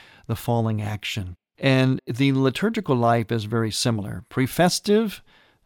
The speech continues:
the feast itself, the festive moment itself, and then the post-festive, the sort of coming out of it, and then recycling again th-, with the next feast day. So it-, it's really a beautiful rhythm.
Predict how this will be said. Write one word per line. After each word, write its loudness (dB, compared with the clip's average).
the -6
feast 2
itself, 0
the -8
festive 0
moment 0
itself, -8
and 0
then 6
the 2
post-festive, 0
the -8
sort -4
of -12
coming -2
out 0
of -2
it, -10
and -4
then 0
recycling 2
again 2
th-, -4
with -2
the -2
next -4
feast 0
day. -6
So 4
it-, 2
it's 0
really 2
a 0
beautiful 2
rhythm. -2